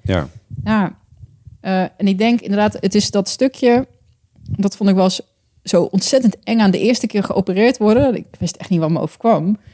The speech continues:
Speaker 2: Oh, nou, dan zit je in dat prepbedje, krijg je infuus en je hebt ze dingen aan en dan komt de chirurg langs en dan moet je gaan staan en dan wordt er eerst afgetekend. Nou, dan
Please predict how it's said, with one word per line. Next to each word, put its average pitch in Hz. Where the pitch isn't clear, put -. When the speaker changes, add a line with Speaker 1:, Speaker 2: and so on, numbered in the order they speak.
Speaker 2:
Oh, 180
nou, 160
dan 143
zit 190
je 202
in 185
dat 175
prepbedje, 202
krijg -
je 165
infuus 247
en 175
je 175
hebt 175
ze 170
dingen 214
aan 220
en 202
dan 175
komt 175
de -
chirurg 208
langs 233
en 180
dan 170
moet 185
je -
gaan -
staan 220
en 190
dan 175
wordt 175
er -
eerst -
afgetekend. 208
Nou, 156
dan 165